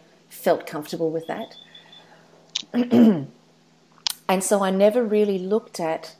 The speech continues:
how it changed me. I never looked at that. I never wanted to look at that, or I guess I never gave myself permission to look at that 'cause I never did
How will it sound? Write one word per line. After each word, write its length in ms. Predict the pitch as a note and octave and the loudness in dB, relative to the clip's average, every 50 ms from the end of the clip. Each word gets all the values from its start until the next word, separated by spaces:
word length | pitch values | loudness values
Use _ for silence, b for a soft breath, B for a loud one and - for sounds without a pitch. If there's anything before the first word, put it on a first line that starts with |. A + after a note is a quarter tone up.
| _ _ _ _ _ _ | _ _ _ _ _ _
how 520 | - - - F#3 F#3+ F#3 F#3 F#3 F#3 - - | -16 -12 -8 -6 -6 -4 -4 -4 -4 -4 -6
it 180 | F3 - - | -8 -10 -8
changed 460 | - - - F#3+ F#3+ G#3 G#3+ - - - | -10 -12 -10 -8 -8 -8 -8 -8 -10 -12
me. 160 | C#3+ - - - _ _ _ _ _ _ b b b b b b b b b b b _ - - | -14 -14 -16 -20 _ _ _ _ _ _ b b b b b b b b b b b _ -8 -4
I 40 | |
never 260 | G3 G3+ G3+ F#3+ G#3 F#3 | -2 -2 0 0 0 -2
looked 240 | F#3+ G3+ - - | -2 -4 -6 -6
at 100 | G#3+ - | -10 -8
that. 140 | - D#3+ E3+ E3+ | -6 -6 -6 -6
I 60 | E3 | -6
never 320 | E3+ F#3 F#3 F#3+ G3 F#3 | -4 -4 -4 -2 -2 -2
wanted 320 | F3+ F#3 F#3 G3 G#3+ G#3+ - | -2 0 0 0 0 0 0
to 80 | G#3+ | -2
look 180 | F#3+ F3+ F3 - | -2 -2 -2 -2
at 100 | F#3 - | -2 2
that, 140 | F3 E3+ F3+ | 2 4 4
or 160 | F#3 F3+ F3+ | 6 6 6
I 40 | F3+ | 6
guess 240 | F3+ G3+ F#3+ - G3 | 4 2 -2 0 0
I 40 | F#3 | -2
never 220 | F#3+ F3+ F3 F#3+ | 0 0 -2 0
gave 220 | F#3 F3 E3+ E3+ | 0 0 0 0
myself 260 | F3+ F3 - - F3 - | -2 -6 -6 -6 -6 -6
permission 380 | - F3 F3+ F#3 - - F#3+ | -8 -10 -8 -8 -6 -6 -6
to 140 | F3+ - E3+ | -6 -6 -4
look 140 | E3+ E3 - D#3+ | -4 -4 -4 -4
at 80 | - | -6
that 120 | C#3 C3+ - | -6 -10 -8
'cause 140 | - D#3+ | -8 -4
I 80 | - D#3+ | -4 -2
never 240 | E3 E3+ E3 D#3 D#3 | -2 0 -2 -2 -2
did 240 | D#3 F3 D#3+ D#3 | -2 0 0 0